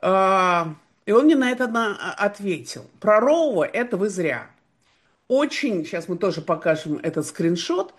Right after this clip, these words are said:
«очень любопытная книга, но понимаешь, что для штатовского либерата это как книга, ну, не знаю кого, там, с кем сравнить, Суркова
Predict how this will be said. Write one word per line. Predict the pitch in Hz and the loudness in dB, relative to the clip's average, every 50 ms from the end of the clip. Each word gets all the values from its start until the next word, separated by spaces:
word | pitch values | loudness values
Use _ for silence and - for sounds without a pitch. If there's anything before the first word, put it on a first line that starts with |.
| _ _ _ _ _ _ - | _ _ _ _ _ _ 2
«очень | 254 302 311 - - 339 | 2 2 4 6 6 8
любопытная | 330 311 302 214 247 240 240 - 294 - - - 262 262 254 | 8 8 6 6 4 2 2 0 0 0 0 -2 -2 -2 -2
книга, | 262 - 240 254 240 196 156 - - - | -4 -2 0 0 0 0 0 -2 -6 -2
но | - 180 202 | 0 0 0
понимаешь, | 202 202 254 240 254 262 285 330 339 311 285 240 | 0 0 0 0 2 2 2 2 2 2 0 -2
что | - - - - 226 214 208 | -4 -8 -4 0 2 2 2
для | 190 180 220 233 233 220 208 | 2 2 2 2 2 2 2
штатовского | - - - - 294 277 254 220 208 - - - 208 196 | -2 -4 -2 0 0 0 0 -4 -6 -8 -8 -4 -2 0
либерата | 202 202 202 185 220 240 294 349 381 359 - 226 196 - - - - _ _ _ _ _ | 0 0 0 -2 0 0 2 0 0 -2 -4 -6 -8 -8 -14 -20 -20 _ _ _ _ _
это | - 220 254 277 269 311 285 262 - - - - | 0 2 2 4 4 4 4 2 2 -2 -4 -2
как | 262 262 262 - | -2 -2 0 0
книга, | - 269 320 294 214 214 | 0 2 2 4 4 2
ну, | 214 254 311 311 | 2 4 6 8
не | 311 330 330 | 8 8 8
знаю | 233 247 254 220 180 165 160 | 4 2 2 2 2 2 0
кого, | - 180 156 143 139 127 123 | 0 -2 0 0 0 -4 -6
там, | 123 - 160 151 147 | -4 -4 -4 -4 -4
с | 135 - - | -6 -10 -2
кем | - 240 214 - | 0 0 0 0
сравнить, | - - 196 190 185 180 170 156 - - - | -2 -2 0 0 0 0 -2 -4 -6 -6 -12
Суркова | - - - 262 240 - - - 175 196 226 233 226 190 175 151 120 117 - | -18 -6 -4 -4 -4 -4 -4 0 2 4 4 4 4 4 4 2 2 0 -6